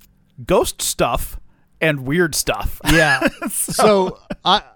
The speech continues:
Speaker 2: I, there are themes that are said out loud, but it's done in the context of this guy being an American, not knowing the cultural norms, and,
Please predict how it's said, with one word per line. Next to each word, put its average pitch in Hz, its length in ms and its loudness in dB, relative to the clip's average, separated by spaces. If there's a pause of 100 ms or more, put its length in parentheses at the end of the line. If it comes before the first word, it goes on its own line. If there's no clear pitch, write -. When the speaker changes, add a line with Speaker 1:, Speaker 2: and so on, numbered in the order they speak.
(140)
Speaker 2:
I, 175 100 -6
there 226 220 0
are 247 160 0
themes 208 380 0
that 190 100 0
are 180 80 0
said 208 180 0
out 160 160 0
loud, 170 220 0
but 165 100 0
it's 151 200 -6
done 185 280 -2
in 226 140 -4
the 175 100 -2
context 165 920 -4 (540)
of 123 360 -4
this 190 240 0
guy 147 480 0 (320)
being 202 720 -2 (280)
an 170 140 0
American, 131 800 -2 (100)
not 147 400 -2
knowing 180 300 0
the 165 100 -4
cultural 160 500 -2
norms, 123 640 -2 (600)
and, 147 320 -4